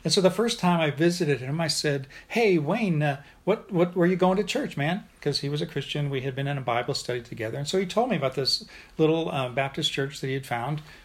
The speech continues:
um, and, uh, that they were really, really enjoying it, really, really getting plugged in. He and his family were getting plugged in. And a year later, I had to go back, and he was still there.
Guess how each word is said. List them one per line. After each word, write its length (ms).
um, 580
and, 200
uh, 200
that 220
they 60
were 160
really, 280
really 220
enjoying 400
it, 160
really, 260
really 200
getting 240
plugged 300
in. 200
He 140
and 100
his 120
family 380
were 80
getting 240
plugged 320
in. 280
And 240
a 120
year 360
later, 340
I 80
had 140
to 80
go 140
back, 360
and 140
he 120
was 200
still 320
there. 320